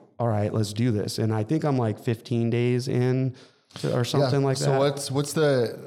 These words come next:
Speaker 2: noticeable benefits you're, you're
Speaker 1: So right away,
Speaker 2: experiencing?
Speaker 1: what's cool about Bikram in particular, it's the same postures every single time. That's the style.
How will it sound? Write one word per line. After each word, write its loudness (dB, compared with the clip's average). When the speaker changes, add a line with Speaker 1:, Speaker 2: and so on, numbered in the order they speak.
Speaker 2:
noticeable 2
benefits -2
you're, 2
you're -2
Speaker 1:
So 0
right 4
away, 2
Speaker 2:
experiencing? 4
Speaker 1:
what's 0
cool 0
about 0
Bikram 2
in 2
particular, 0
it's -2
the -2
same 0
postures -2
every 2
single 0
time. -4
That's -2
the -2
style. -2